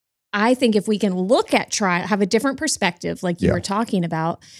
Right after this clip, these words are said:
Speaker 1: it changes how we walk through those things.
Speaker 2: Well, I think, I think it starts with, like we talked about this weekend,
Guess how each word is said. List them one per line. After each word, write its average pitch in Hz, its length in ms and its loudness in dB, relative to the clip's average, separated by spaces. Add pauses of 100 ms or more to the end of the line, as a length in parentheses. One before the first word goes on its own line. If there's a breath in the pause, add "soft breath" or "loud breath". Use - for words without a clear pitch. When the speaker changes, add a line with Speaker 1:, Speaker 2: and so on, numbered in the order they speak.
(400 loud breath)
Speaker 1:
it 220 160 0
changes 233 520 4
how 190 140 -2
we 185 140 -4
walk 180 400 -6
through 208 320 0
those - 320 -6
things. - 680 -12 (220)
Speaker 2:
Well, 120 100 6
I 135 220 2
think, 143 300 2 (120)
I 139 140 0
think 117 220 2
it 101 80 2
starts 107 420 2
with, 90 300 4 (100)
like 92 220 2
we 95 100 2
talked 90 220 0
about 82 180 2
this 82 180 -6
weekend, 85 380 0